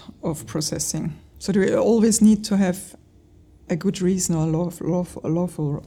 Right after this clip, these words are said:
uh, ground for processing? And, and for entrepreneurs, there are certain grounds that are, so, so it's mostly consent, it's, it's,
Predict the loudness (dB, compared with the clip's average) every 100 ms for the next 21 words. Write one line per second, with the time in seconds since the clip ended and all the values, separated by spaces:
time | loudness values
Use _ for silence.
0 | -14 -10 -8 -6 -8 -10 -8 -4 -6 -8
1 | -14 -10 -10 -10 -8 -6 -2 -2 0 -2
2 | -2 -2 -2 0 0 -2 -2 0 2 2
3 | 0 0 -2 -2 -4 -8 -16 _ -12 -4
4 | -2 0 -2 -4 -10 -20 _ _ -6 -2
5 | -2 -2 -4 -4 -4 -4 -8 -14 -20 -20
6 | -20 -14 -2 0 0 0 -2 0 0 0
7 | -2 -2 2 4 4 4 2 0 -6 -6
8 | -8 -8 -16